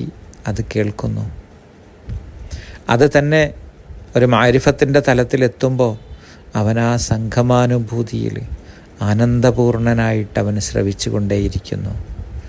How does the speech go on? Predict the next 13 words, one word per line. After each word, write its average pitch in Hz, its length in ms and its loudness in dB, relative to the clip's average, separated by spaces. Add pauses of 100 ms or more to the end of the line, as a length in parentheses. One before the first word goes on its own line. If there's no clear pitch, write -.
(640)
ഇത് 107 140 0
രണ്ടും 120 360 4
ഒരേ 120 220 4 (100)
ശ്രവണമാണെന്നും 123 1040 2
ഒരേ 117 280 0
അവസ്ഥയാണെന്നും 113 920 -2
ചിലപ്പോൾ 104 440 -4 (480)
അത് 104 220 -2
തോന്നിപ്പോകും. 101 720 -2 (680)
ഒരിക്കലൊരു 110 500 2 (680)
സെൻ 113 340 2
ഗുരുവിനോട് 113 680 4 (640)
ചോദിച്ച 104 480 -4